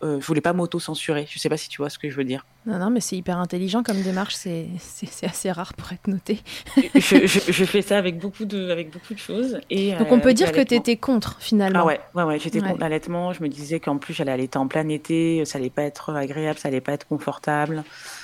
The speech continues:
Speaker 1: Euh, j'avais entendu, euh, tout et son contraire. Euh, euh,
Speaker 2: Qu'est-ce que
Speaker 1: sur
Speaker 2: t'avais
Speaker 1: les
Speaker 2: entendu ?
Speaker 1: douleurs.
Speaker 2: Qu'est-ce que t'avais, ouais, comme idée reçue, euh, qui faisait que C'était un truc qui te tentait pas ?
Speaker 1: Bah, les douleurs. Les
Speaker 2: Ah.
Speaker 1: douleurs, euh,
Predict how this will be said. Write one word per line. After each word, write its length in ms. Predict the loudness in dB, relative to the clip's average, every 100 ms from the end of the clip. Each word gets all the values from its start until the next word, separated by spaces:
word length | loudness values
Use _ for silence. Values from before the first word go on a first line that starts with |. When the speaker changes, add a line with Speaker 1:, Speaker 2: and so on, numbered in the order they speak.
| -20 -20 -4
Speaker 1:
Euh, 520 | 2 4 4 2 2 0
j'avais 180 | 0 0
entendu, 580 | 0 0 -2 -2 -4 -2
euh, 160 | -2 -4
tout 180 | -2
et 40 | -2
son 200 | 0 -4
contraire. 680 | -2 -2 0 2 2 0
Euh, 220 | -2 -4 -8 -12 -20 -20 -18 -18 -6 -2
euh, 840 | 0 2 0 -2 -6 -8 -6 -2
Speaker 2:
Qu'est-ce 160 | 0 4
que 60 |
Speaker 1:
sur 80 | 6
Speaker 2:
t'avais 160 | 8 8
Speaker 1:
les 60 |
Speaker 2:
entendu ? 300 | 8 8 8
Speaker 1:
douleurs. 180 | 8 6
Speaker 2:
Qu'est-ce 180 | 6 6
que 80 | 4
t'avais, 320 | 4 6 6
ouais, 160 | 6 4
comme 200 | 4 4
idée 200 | 6 6
reçue, 440 | 6 2 2 4
euh, 100 | 4
qui 160 | 0 -6
faisait 340 | -2 4 4
que 540 | 4 2 2 2 -2 -6 -16 _ -16
C'était 260 | -4 -2 -2
un 60 | -2
truc 180 | -4
qui 100 | -4
te 100 | -4
tentait 340 | -4 -4 -4 -4
pas ? 160 | -6 -10 _ _ -18 -18 -10
Speaker 1:
Bah, 120 | 0 2
les 120 | 2
douleurs. 480 | 0 -2 -2 -2 -14 -20 -20 -4
Les 120 | -2
Speaker 2:
Ah. 20 |
Speaker 1:
douleurs, 580 | -2 0 2 2 0 -2
euh, 320 | -2 -2 -4